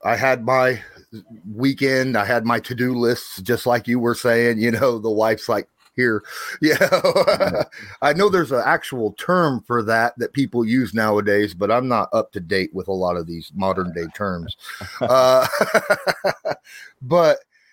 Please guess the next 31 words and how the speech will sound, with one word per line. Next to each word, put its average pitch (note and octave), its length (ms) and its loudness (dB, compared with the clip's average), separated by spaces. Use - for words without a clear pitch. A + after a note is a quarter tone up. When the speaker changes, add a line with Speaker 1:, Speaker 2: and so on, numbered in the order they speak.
Speaker 1:
um, C3+ 760 2
man, D3+ 400 2
it's D#3 200 0
getting E3+ 300 0
close. D#3 520 0
I A#3+ 100 2
just, G#3 200 -6
we G3 220 0
just G3 220 -2
realized F#3 580 2
before, E3+ 800 -2
uh, A#2+ 360 2
I C#3 80 2
was, C#3+ 300 -2
we E3 120 -2
was B2 140 -2
texting E3 500 -4
back E3 260 0
and B2+ 140 -8
forth, E3+ 420 0
uh, C#3+ 440 2
last D3+ 380 -2
couple D3+ 260 -4
days, D#3 380 2
and, B2 180 -4
and A#2+ 200 0
I A#2+ 60 2
w-, A#2+ 180 0
we B2 140 -8
just F#3 200 -4
realized, F#3+ 500 2